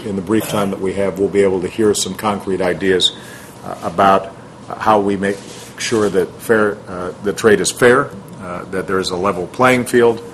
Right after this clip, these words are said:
uh, how can we protect intellectual property, how can we promote innovation, uh, how can, uh, both of our governments, uh, remove barriers to trade, uh, and barriers to job creation.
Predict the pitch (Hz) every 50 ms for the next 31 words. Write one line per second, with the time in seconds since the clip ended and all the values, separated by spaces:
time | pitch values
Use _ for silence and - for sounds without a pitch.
0 | - - - - - - - - - - - - - - 104 101 - - 98 95
1 | 95 92 - 98 92 - - 120 107 - - 110 107 98 101 98 - - 101 87
2 | - - - 117 120 120 - 120 113 113 110 98 95 92 87 - 90 90 90 87
3 | 85 - - 95 98 98 98 - 98 92 90 85 95 120 123 110 - - 110 101
4 | 98 - - - - - - - - - - - - - - 85 85 - - 104
5 | 104 104 101 - - 107 98 95 95 92 - - - - 95 92 - - - -
6 | 117 120 113 - 113 101 107 104 98 90 101 101 95 101 98 98 95 92 92 -
7 | - - - - - 98 95 95 95 95 95 92 - 101 101 95 104 107 107 104
8 | - - - - - - - - - - - - - 101 101 101 101 98 95 90
9 | - - 90 - - 104 101 98 98 92 - - - - - - - - - -
10 | 92 90 - 101 98 95 87 101 98 98 98 98 95 - - - 82 87 95 92
11 | 92 95 87 - - - - 98 98 95 87 - - -